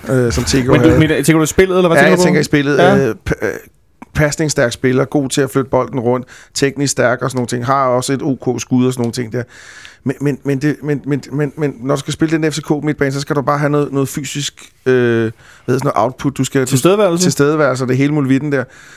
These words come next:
Speaker 1: Og nogle gange, så ser det sgu, det, jeg siger, siger ikke, manden er lad, eller jeg siger ikke, han ikke har poweren. Måske har han ikke poweren. Men, men, men det bliver bare hele tiden sådan noget, "Åh, åh."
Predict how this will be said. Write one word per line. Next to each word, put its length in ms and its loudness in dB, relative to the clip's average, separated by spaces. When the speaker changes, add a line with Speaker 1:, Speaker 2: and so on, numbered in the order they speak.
Speaker 1:
Og 40 -4
nogle 140 0
gange, 140 0
så 60 -4
ser 200 -2
det 100 -6
sgu, 160 -4
det, 400 -2
jeg 160 -2
siger, 200 0
siger 180 2
ikke, 140 -2
manden 160 -2
er 60 0
lad, 200 2
eller 120 0
jeg 80 -2
siger 140 0
ikke, 80 -4
han 80 0
ikke 140 -2
har 100 -2
poweren. 440 -2
Måske 200 -2
har 80 0
han 80 0
ikke 140 -2
poweren. 340 0
Men, 80 -6
men, 200 -2
men 120 0
det 100 -4
bliver 160 2
bare 140 0
hele 240 -2
tiden 160 -6
sådan 180 -4
noget, 520 0
"Åh, 280 -2
åh." 60 -6